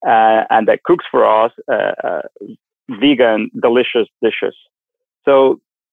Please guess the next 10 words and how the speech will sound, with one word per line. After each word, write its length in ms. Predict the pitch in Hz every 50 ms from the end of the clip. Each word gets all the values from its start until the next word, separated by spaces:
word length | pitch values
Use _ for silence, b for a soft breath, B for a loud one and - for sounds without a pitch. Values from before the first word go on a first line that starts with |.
| _ _ _ _ _ -
yes, 320 | 175 180 185 202 196 196 - -
it 160 | - 196 208
has 160 | 214 233 202 - _ _
changed 400 | - - 160 143 143 151 165 - - - - -
just 180 | 160 151 -
because 360 | - 156 - - 143 131 131 - - - - - - _ _ _ _ _ _ _ _ _ -
at 160 | 127 107 107
Google, 440 | 107 147 151 135 151 160 160 160 - b b b b b b _ _ _ _ _ _
it's 140 | - 143 - -
more 280 | 143 139 135 131 127